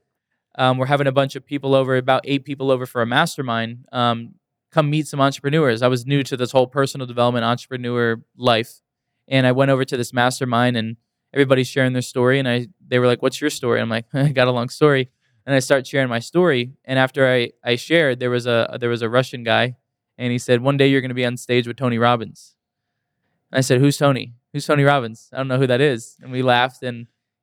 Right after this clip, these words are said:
he, uh, he's like, "I feel compelled to help you." He's like, "I know you don't know who I am, and we need to build a relationship and build trust." He said, "I'm gonna work for you for free. And I do real estate right now, but I'll do fifty percent real estate, fifty percent you. If you like the work we do, maybe one day we'll start a company together."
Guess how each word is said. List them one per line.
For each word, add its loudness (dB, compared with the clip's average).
he, 2
uh, 2
he's -6
like, 0
"I 0
feel 0
compelled 0
to -6
help 0
you." -6
He's -10
like, -4
"I -4
know -2
you 0
don't 0
know 0
who -2
I -2
am, 2
and -2
we -4
need -4
to -6
build 2
a -6
relationship -2
and -14
build 2
trust." 2
He -14
said, -4
"I'm -6
gonna -4
work 0
for -14
you -4
for -14
free. -8
And 2
I 4
do -2
real 2
estate 0
right 2
now, 2
but 0
I'll 2
do -2
fifty -8
percent -2
real 2
estate, 0
fifty -6
percent -4
you. 4
If -2
you -6
like 2
the -6
work 0
we -8
do, -2
maybe -4
one -2
day 0
we'll -2
start -2
a -10
company -14
together." -20